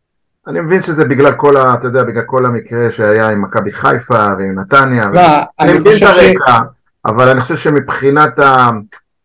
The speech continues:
Speaker 1: אתה יודע, ה-, ה-, הרציונל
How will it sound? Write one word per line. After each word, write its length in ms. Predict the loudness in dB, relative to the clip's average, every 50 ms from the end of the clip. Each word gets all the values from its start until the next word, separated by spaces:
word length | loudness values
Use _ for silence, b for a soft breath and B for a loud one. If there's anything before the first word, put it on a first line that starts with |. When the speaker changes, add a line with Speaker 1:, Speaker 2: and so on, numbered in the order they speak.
| _ _ -12
Speaker 1:
אתה 80 | -8
יודע, 180 | -2 0 0 2
ה-, 600 | 2 0 -2 -2 -2 -4 -6 -6 -6 -8 -8 -10 -10 -12 _ _ _ -16
ה-, 360 | -14 -12 -12 -12 -12 -12 -10 -8
הרציונל 640 | -6 -8 -8 -8 -8 -2 0 2 4 4 4 4